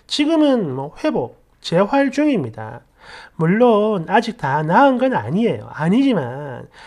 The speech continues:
그래도 휴가까지는 아직 삼 주 정도라는 제법 긴 시간이 남아있기 때문에 저는 뭐 당연히 같이 휴가를 갈 수 있을 거라고 생각을 했는데요. 그런데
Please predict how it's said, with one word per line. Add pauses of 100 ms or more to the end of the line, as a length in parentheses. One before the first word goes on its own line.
(160)
그래도
휴가까지는
아직
삼
주
정도라는
제법
긴
시간이
남아있기
때문에 (380)
저는
뭐
당연히
같이
휴가를
갈
수
있을
거라고
생각을
했는데요. (720)
그런데